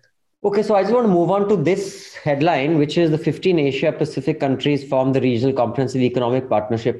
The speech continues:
R C E P, the world's largest free trade bloc. Now, China is backing it. We are not part of it. From, you know, wh-, what is your take on this, Chitra? And also, um, what lessons can one learn from what happened in Europe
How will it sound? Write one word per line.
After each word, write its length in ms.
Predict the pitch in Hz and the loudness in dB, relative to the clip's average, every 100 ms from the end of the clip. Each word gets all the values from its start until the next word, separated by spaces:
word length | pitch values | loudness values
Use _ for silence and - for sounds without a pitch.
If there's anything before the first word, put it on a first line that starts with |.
| - | 0
R 160 | 120 | 0
C 220 | 117 - | 0 -4
E 200 | 131 127 | -2 -2
P, 300 | 120 131 117 | -2 -2 0
the 100 | 107 | 0
world's 300 | 110 127 131 | 0 0 2
largest 440 | 113 110 113 127 - | 2 2 0 -2 -2
free 140 | 127 | -4
trade 320 | 117 127 113 | -2 -2 0
bloc. 400 | 110 104 107 - _ _ _ _ - | 0 0 -2 -12 _ _ _ _ -4
Now, 540 | 139 151 156 160 - | -2 0 -2 -4 -10
China 360 | - 147 156 196 208 | -4 -2 0 0 0
is 160 | 165 | 0
backing 420 | 127 131 - 160 | 0 -2 0 0
it. 320 | 165 185 - - | 0 -2 -6 -6
We 220 | 120 175 | 0 2
are 80 | 170 | 2
not 200 | 170 170 | -2 0
part 240 | 120 113 | -2 0
of 100 | 120 | -2
it. 280 | 120 120 - _ _ _ | -2 -4 -16 _ _ _
From, 580 | - 165 180 190 135 139 | -4 -2 2 0 0 0
you 80 | |
know, 420 | 160 151 - - - - - _ - | 0 0 -4 -12 -18 -20 -20 _ -8
wh-, 40 | 139 | -2
what 280 | 143 170 | 0 2
is 140 | 226 165 | 2 2
your 200 | 156 185 | 2 0
take 200 | 180 165 | 0 0
on 160 | 180 165 | 0 0
this, 140 | 165 | -2
Chitra? 460 | 170 156 - 175 180 | -4 -6 -2 -2 0
And 80 | 160 | 0
also, 600 | 151 143 - 202 202 156 | -2 -2 -2 2 2 2
um, 460 | 143 127 110 - _ _ | 0 0 -4 -8 _ _
what 260 | 123 180 196 | -2 -2 0
lessons 500 | 156 151 196 196 - | -2 0 0 0 -2
can 420 | 175 165 139 113 - _ - | -2 -2 -2 -4 -16 _ -6
one 260 | 135 147 | -2 0
learn 260 | 139 156 156 | 2 0 0
from 200 | 170 156 | 0 0
what 200 | 143 139 | 0 -2
happened 380 | - 117 151 147 | -6 -4 0 0
in 140 | 135 | 2
Europe 500 | 123 127 131 - - | 2 2 0 -6 -20